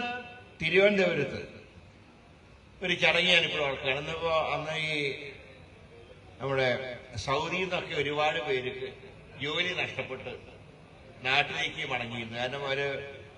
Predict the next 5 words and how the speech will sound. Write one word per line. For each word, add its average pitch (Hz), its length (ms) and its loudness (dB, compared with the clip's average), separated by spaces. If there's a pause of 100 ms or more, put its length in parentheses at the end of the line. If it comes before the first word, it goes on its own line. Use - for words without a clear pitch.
(120)
തദ്ദേശീയരായിട്ടുള്ള 156 840 4
ആളുകൾക്ക് 143 560 2
പ്രയോറിറ്റി 131 420 0
കൊടുത്തപ്പോ 117 520 -8 (1500)
കുറെ 196 220 10